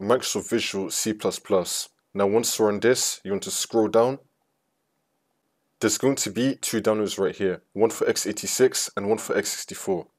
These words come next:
You want to download both of them, so click on both of them. And then once that's been downloaded, you want to right click on one of them and then click on show in folder. We should now be in our downloads folder with both of these downloads. We're gonna install both of them. So for the first one, I'm just gonna double click on it.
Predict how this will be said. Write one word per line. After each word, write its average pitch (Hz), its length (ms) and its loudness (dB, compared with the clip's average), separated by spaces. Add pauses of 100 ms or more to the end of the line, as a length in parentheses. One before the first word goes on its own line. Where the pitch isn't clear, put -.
You 95 140 -4
want 110 100 0
to - 100 -6
download 113 460 2
both 104 240 -4
of 87 60 -10
them, 85 180 -4 (120)
so - 180 -4
click - 260 -4
on 101 80 -4
both 107 240 0
of 104 60 -2
them. 127 180 2 (960)
And 110 160 4
then 107 120 2
once 123 180 -2
that's 117 160 0
been 110 160 -2
downloaded, 117 640 2
you 98 100 -4
want 98 120 -2
to 95 120 -8
right 117 160 4
click - 200 -2
on 104 80 -2
one 117 120 2
of 104 100 -2
them 131 240 2 (320)
and 104 100 0
then 95 80 -2
click - 240 -4
on 107 60 -6
show 107 200 -2
in 98 60 0
folder. 87 420 0 (500)
We 107 160 0
should 113 200 2
now 131 180 6
be 139 280 -2
in 107 100 2
our 101 80 0
downloads 113 400 2
folder 110 320 2
with 104 200 -6
both 113 180 2
of - 60 -14
these 92 200 -6
downloads. 98 640 -2
We're 98 120 -6
gonna 113 180 0
install 101 360 -4
both 104 280 -2
of 87 40 -8
them. 90 200 -6 (140)
So - 220 -4
for - 160 -4
the 110 60 -4
first - 340 4
one, 120 120 0
I'm 107 80 0
just - 120 -8
gonna 95 120 -4
double 104 200 0
click - 260 -6
on 120 100 2
it. - 180 -4